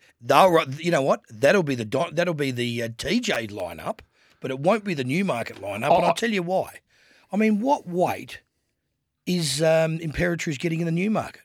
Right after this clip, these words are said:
Speaker 2: Uh,
Speaker 1: I mean, I mean, she has to get sixty. I mean, make no mistake.
Speaker 2: If
Speaker 1: Come
Speaker 2: the
Speaker 1: on.
Speaker 2: handicapper's doing that.
Speaker 1: Come on. See, that's, that's the biggest problem, because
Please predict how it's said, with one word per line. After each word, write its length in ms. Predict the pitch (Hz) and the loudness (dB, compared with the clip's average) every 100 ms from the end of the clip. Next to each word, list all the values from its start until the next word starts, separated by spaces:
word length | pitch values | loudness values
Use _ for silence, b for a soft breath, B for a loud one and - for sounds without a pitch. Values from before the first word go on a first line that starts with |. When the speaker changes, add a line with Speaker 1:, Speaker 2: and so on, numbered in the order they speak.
| _ _ _ _ _ - | _ _ _ _ _ -8
Speaker 2:
Uh, 60 | |
Speaker 1:
I 480 | 101 101 101 101 - | -4 0 0 2 2
mean, 220 | 220 214 - | 2 2 0
I 20 | 208 | -2
mean, 140 | 233 | -2
she 220 | - 269 | 0 0
has 180 | 214 285 | 0 -2
to 100 | 233 | -4
get 140 | 196 | -6
sixty. 500 | - 233 233 - - _ _ _ _ _ _ - | -4 -6 -8 -10 -12 _ _ _ _ _ _ -6
I 40 | |
mean, 160 | 247 269 | -2 0
make 180 | 320 247 | -2 -2
no 140 | 214 | -2
mistake. 560 | 147 - - - - - | -2 -4 -6 -8 -8 -2
Speaker 2:
If 80 | 147 | 2
Speaker 1:
Come 80 | |
Speaker 2:
the 60 | 147 | 2
Speaker 1:
on. 40 | |
Speaker 2:
handicapper's 600 | 143 160 151 143 120 123 | 4 2 0 0 0 -2
doing 240 | - 135 123 | 0 0 2
that. 180 | 123 113 | 2 0
Speaker 1:
Come 160 | 101 | -4
on. 500 | 113 156 196 233 226 - _ _ _ _ _ _ _ _ | -4 0 2 2 -2 -8 _ _ _ _ _ _ _ _
See, 200 | - 208 | -4 0
that's, 220 | 196 247 - | 4 2 2
that's 300 | 175 226 - | -2 -2 -2
the 100 | 214 | -6
biggest 320 | 202 180 160 | -4 -4 -4
problem, 360 | 196 220 170 107 | -2 -2 -4 -10
because 400 | 160 220 175 | -6 -4 -4